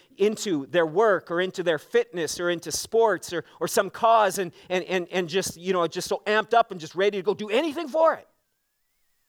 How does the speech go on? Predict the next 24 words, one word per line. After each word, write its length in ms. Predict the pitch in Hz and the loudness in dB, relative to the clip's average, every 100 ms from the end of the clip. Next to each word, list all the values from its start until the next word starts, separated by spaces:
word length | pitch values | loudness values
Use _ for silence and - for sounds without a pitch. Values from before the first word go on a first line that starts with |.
| _ _ 123 | _ _ -20
Well, 80 | |
greater 480 | 101 127 143 156 143 | -14 -4 -2 0 -2
than 220 | 123 117 | -4 -6
any 280 | - 139 143 | -8 -10 -8
zeal 300 | 117 127 123 | -8 -6 -4
that 140 | 113 113 | -6 -6
we 100 | 117 | -12
could 160 | 120 | -10
ever 260 | 107 101 98 | -10 -10 -12
have, 580 | 104 107 98 107 - _ _ _ _ _ _ | -8 -8 -6 -10 -18 _ _ _ _ _ _
the 100 | 117 | -14
zeal 460 | 104 107 120 135 135 | -12 -10 -6 -6 -6
of 160 | 123 | -10
God, 400 | 110 92 80 - _ _ _ _ _ _ _ _ _ _ _ | -10 -10 -12 -16 _ _ _ _ _ _ _ _ _ _ _
the 100 | 120 | -14
zeal 440 | 104 101 123 151 151 | -14 -8 -4 -4 -6
of 140 | 127 | -8
God 420 | 120 107 90 - _ _ _ _ - | -8 -8 -8 -14 _ _ _ _ -18
in 80 | |
sending 480 | 117 - 120 123 123 | -16 -12 -12 -12 -12
his 180 | 117 117 | -14 -16
son 420 | - - 113 110 107 _ _ _ _ _ _ _ _ _ _ _ _ _ _ _ _ - | -16 -16 -16 -18 _ _ _ _ _ _ _ _ _ _ _ _ _ _ _ _ _ -20
was 120 | 107 - - | -20 -20 -18
awesome. 420 | 107 - - | -16 -16 -20